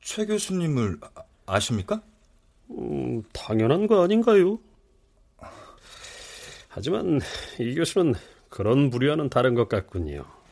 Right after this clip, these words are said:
Speaker 2: 딸애가 하나 있어요. 그 애를 생각하면 여기서 보낸 시간이 후회되기도 해요. 죄인 따위 보려고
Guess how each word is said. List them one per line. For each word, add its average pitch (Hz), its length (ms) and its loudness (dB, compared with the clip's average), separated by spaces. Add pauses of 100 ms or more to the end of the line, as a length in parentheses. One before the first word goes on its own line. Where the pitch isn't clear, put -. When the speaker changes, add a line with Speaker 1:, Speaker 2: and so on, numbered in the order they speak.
(4000)
Speaker 2:
딸애가 180 480 4
하나 190 200 4
있어요. 165 720 2 (1300)
그 110 120 -12
애를 127 300 -4
생각하면 113 1000 -8 (1200)
여기서 139 400 -6
보낸 135 260 0
시간이 135 420 -2
후회되기도 120 760 -4
해요. 143 360 -10 (1500)
죄인 117 460 -6
따위 117 260 -6
보려고 113 480 -8